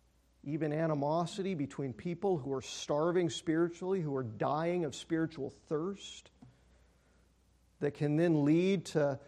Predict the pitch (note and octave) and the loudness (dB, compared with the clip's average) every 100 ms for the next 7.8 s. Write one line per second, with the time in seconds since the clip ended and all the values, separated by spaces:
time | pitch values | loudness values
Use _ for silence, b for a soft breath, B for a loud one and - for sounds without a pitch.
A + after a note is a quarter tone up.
0 | B C#3 B2+ C3 E3+ F3 F3 E3+ - E3 | B -4 -2 4 6 6 4 0 2 4
1 | F3+ E3+ D#3+ C#3+ C#3 C#3+ E3 G3+ F#3 D#3 | 4 2 0 0 0 0 0 0 0 2
2 | F3 D3 D3+ D#3 F3 G3 - G#3 G3+ G3 | 0 0 -2 -2 0 -2 -2 -4 -6 -8
3 | B - C#3 C#3+ - E3+ F3+ G#3 F#3 - | B -8 -6 -6 0 0 4 4 4 2
4 | A3 A3 - - _ _ _ _ _ _ | 0 0 -4 -18 _ _ _ _ _ _
5 | _ _ _ _ _ _ _ _ _ _ | _ _ _ _ _ _ _ _ _ _
6 | _ - _ _ - - F3 F#3 C#3+ D3 | _ -20 _ _ -18 -8 -6 -2 0 0
7 | G3 G#3 A3+ A3+ B2 A2 - | 0 0 0 -2 -2 -6 -10